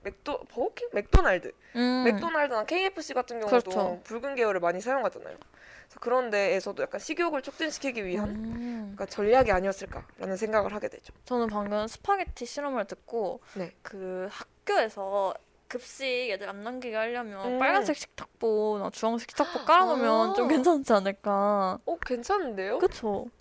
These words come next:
Speaker 2: 좀 뭔가 더 잘 먹지 않을까? 아니면 이제 식판을 주황색으로 만드는 거예요.
Speaker 1: 어, 어, 그것도 괜찮은 것 같아요.
Speaker 2: 그렇죠. 숟가락까지.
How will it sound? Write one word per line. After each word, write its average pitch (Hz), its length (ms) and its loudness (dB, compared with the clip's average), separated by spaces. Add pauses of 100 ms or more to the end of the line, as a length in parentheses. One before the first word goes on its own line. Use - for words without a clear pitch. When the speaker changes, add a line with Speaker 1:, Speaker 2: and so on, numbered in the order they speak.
(320)
Speaker 2:
좀 262 140 -8
뭔가 214 340 -6
더 226 120 -6
잘 208 180 -4
먹지 226 200 -8
않을까? 175 260 -6
아니면 226 220 -4
이제 202 120 -6
식판을 349 560 0
주황색으로 247 420 -2
만드는 175 400 -10
거예요. - 200 -12
Speaker 1:
어, 220 260 2
어, 302 60 0 (100)
그것도 285 260 -2
괜찮은 220 340 2
것 175 60 4
같아요. 330 160 0
Speaker 2:
그렇죠. - 400 -6 (120)
숟가락까지. 311 840 2